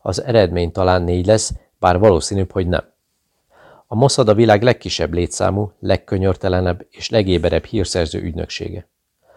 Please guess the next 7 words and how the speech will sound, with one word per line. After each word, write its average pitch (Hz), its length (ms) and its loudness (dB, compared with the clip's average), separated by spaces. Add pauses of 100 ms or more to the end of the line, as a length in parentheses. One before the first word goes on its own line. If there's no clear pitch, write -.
(260)
A - 100 -6
múltban 117 400 2
kétségkívül 101 720 -2
számtalan 87 540 -2
gyilkosságot 85 640 -4
hajtott 90 400 -4
végre 101 440 -4